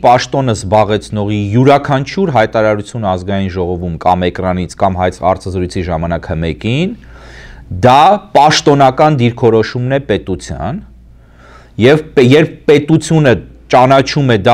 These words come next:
Ադրբեջանի մաս, խոսում է Ադրբեջանի տարածքային ամբողջականության մասին, ասում է, որ երբևէ չի քննարկվել Արցախը Հայաստանի կազմում լինելու հարցը, ասում է Էյվազլի Չայզամի, հայկական բնակավայրերն անվանում է ադրբեջանական անուններով,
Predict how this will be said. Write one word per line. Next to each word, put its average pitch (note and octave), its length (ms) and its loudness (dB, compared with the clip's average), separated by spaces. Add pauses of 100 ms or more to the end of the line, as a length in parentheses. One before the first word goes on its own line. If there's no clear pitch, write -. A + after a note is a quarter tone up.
(120)
Ադրբեջանի G2+ 680 -2
մաս, C3+ 320 0
խոսում C3+ 400 -2
է B2 80 2
Ադրբեջանի A2+ 560 -2
տարածքային G#2 480 -2
ամբողջականության F2+ 800 -6
մասին, A#2+ 400 -6
ասում G#2 240 -2
է, G#2+ 80 -2
որ G#2+ 140 0
երբևէ G#2 360 0
չի - 220 -14
քննարկվել F#2 520 0
Արցախը F2+ 400 -2
Հայաստանի E2 440 -2
կազմում D#2+ 400 -2
լինելու D#2 320 -6
հարցը, G2+ 380 0 (1000)
ասում C3+ 300 2
է C3 60 4 (220)
Էյվազլի A#2+ 520 2
Չայզամի, A2 640 0 (640)
հայկական B2+ 420 2
բնակավայրերն B2+ 680 2
անվանում A#2+ 340 0
է A2+ 60 4
ադրբեջանական A2 760 -2
անուններով, G#2+ 580 -2